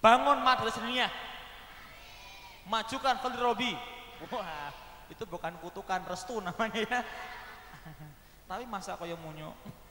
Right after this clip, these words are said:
Setan itu tuh pal-, makhluk paling jelek. Cakep apa jelek? Wangi atau bau?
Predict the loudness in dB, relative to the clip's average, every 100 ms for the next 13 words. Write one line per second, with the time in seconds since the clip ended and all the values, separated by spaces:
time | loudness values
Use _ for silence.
0 | -20 -18 -18 -18 -18 -16 -18 -18 -18 -18
1 | -20 -20 -12 -4 -2 2 2 2 -4 -4
2 | 0 0 -2 -6 -12 0 2 2 0 0
3 | 0 2 2 0 -4 -4 -2 -2 -2 -4
4 | -4 -4 -4 -2 -4 -4 -6 -6 -12 -16
5 | -18 -20 -20 -20 -20 -16 -14 -14 -12 -12
6 | -10 4 6 6 4 0 -2 -2 -2 -2
7 | -2